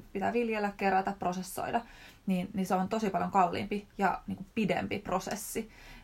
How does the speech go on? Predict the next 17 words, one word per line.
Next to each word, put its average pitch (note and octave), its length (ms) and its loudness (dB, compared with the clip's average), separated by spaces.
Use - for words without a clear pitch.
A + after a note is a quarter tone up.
Niin, F3+ 300 -2
niin F3 200 -2
tavallaan E3+ 520 2
si-, - 200 -14
siitä, F3+ 240 -6
että - 100 -6
jos E3+ 180 -6
niinku F3 240 -4
sitä F3 260 -4
brändiä F#3 400 2
ohjaa E3+ 560 2
katteet, - 600 -6
niin F#3+ 140 -6
siellä - 260 -6
kyllä F#3 260 -4
niinku F3 340 -6
lähtökohtaisesti F#3+ 640 -6